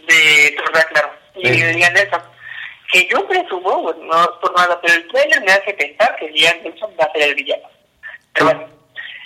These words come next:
Speaker 1: vamos a hablar de otra película que esto no se vale, esto es muy cruel.
Speaker 2: <laughs>
Speaker 1: No había llorado tanto, no sé, una, bueno, no lloré, pero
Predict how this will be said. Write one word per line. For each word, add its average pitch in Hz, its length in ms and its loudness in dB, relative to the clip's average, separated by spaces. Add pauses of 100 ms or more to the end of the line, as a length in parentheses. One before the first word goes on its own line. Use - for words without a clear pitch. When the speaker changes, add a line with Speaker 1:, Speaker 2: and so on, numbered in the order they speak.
(600)
Speaker 1:
vamos 277 260 2
a 220 60 4
hablar 214 260 2
de 277 60 -10 (140)
otra 277 260 0
película 226 420 0
que - 220 -2 (180)
esto 196 220 0
no 190 160 -4
se 170 60 -10
vale, 160 520 -2
esto - 220 -12
es - 180 -20
muy 175 140 -6
cruel. 165 340 -2 (260)
Speaker 2:
<laughs> - 960 -2 (440)
Speaker 1:
No 190 120 0
había 202 400 2
llorado 180 440 2
tanto, 175 440 -2
no 180 180 -4
sé, 185 100 -2 (220)
una, 185 180 0 (120)
bueno, 214 180 0
no 269 140 -2
lloré, - 180 -12 (800)
pero 175 160 0